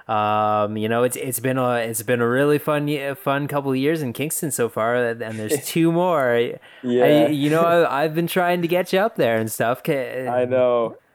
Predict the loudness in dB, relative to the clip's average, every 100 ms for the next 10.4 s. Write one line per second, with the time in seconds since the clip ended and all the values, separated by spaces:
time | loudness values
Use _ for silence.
0 | -12 -4 -2 -4 -6 -18 _ _ _ -8
1 | -6 -4 -2 0 0 2 2 0 -2 -2
2 | -2 -4 -4 -6 -8 -12 _ _ -20 -14
3 | -12 -10 -10 -4 -2 2 0 0 -6 _
4 | -4 -4 -4 -10 -8 -6 -8 -8 -10 -8
5 | -6 -6 -6 -4 -2 -4 -2 0 0 -2
6 | -6 _ _ _ -2 2 2 2 -2 -6
7 | -14 _ -20 _ _ -2 0 2 0 0
8 | -2 -2 -2 -4 -6 -10 -6 -4 -6 -8
9 | -10 -8 -12 -12 -12 -12 -8 -8 -6 -8
10 | -6 -4 -2 -6